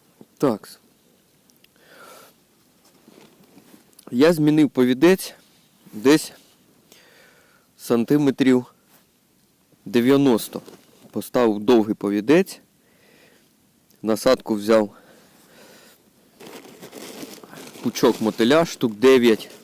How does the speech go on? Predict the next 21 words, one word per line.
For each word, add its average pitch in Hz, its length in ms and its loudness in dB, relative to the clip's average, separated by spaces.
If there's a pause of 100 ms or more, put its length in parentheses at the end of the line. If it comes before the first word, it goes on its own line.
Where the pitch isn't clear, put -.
(800)
Десь 104 240 -4
так. - 320 -6 (760)
Ось. 113 400 -2 (1800)
Цей 143 180 4
весь 131 260 0
час, - 400 -2
це, 143 260 2
напевно, 151 520 2
десь 139 380 2 (200)
мій 147 540 0 (840)
сьомий 147 520 0
заброс. 127 640 -2 (1500)
Десь 120 340 -4
так. 107 260 -8 (2500)
Цей 135 200 0
раз 131 180 2
там 117 220 -2
я 113 80 2
час 123 260 -2
пробував 117 460 0
там 110 240 -2